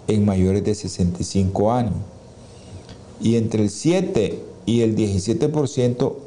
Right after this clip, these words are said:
en mayores de setenta, siendo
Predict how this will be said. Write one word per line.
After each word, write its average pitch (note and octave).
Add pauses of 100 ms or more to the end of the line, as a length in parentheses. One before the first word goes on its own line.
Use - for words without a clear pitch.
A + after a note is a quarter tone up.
(160)
en G#2
mayores G2
de F2+
setenta, - (960)
siendo A#2+